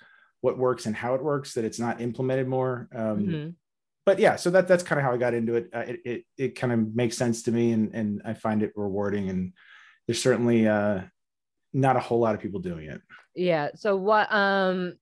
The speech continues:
Speaker 2: so you had mentioned that, like, it's, it's fairly simple, uh, like, this, uh, like, whatever the steps, um, why isn't it? Like, like, what, what are those stages or whatever? And why do you think it's not,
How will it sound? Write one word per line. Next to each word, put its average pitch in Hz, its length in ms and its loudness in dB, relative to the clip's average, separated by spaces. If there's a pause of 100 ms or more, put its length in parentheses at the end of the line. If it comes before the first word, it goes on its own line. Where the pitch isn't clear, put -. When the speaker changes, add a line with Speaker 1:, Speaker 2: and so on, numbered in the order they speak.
Speaker 2:
so 214 140 -2
you 208 100 4
had 202 120 4
mentioned 175 520 2
that, 156 380 2
like, 156 180 0
it's, 147 220 -6
it's 170 180 -10
fairly 165 380 2
simple, 139 680 -2
uh, 170 60 -2
like, 131 400 0
this, 147 160 -8 (100)
uh, 170 60 -2
like, 143 360 2
whatever 151 360 2
the 147 100 0
steps, 143 340 -4
um, 147 640 0
why 165 340 4
isn't 175 420 -2
it? 135 100 -6
Like, 175 140 2
like, 170 240 0
what, 202 300 2
what 180 340 0
are 170 160 4
those 170 180 0
stages 156 440 -4
or 160 180 -2
whatever? 147 540 0
And 147 160 -8
why 143 480 0
do 151 100 -8
you 143 120 -4
think 143 200 -12
it's 139 220 -8
not, 127 580 -2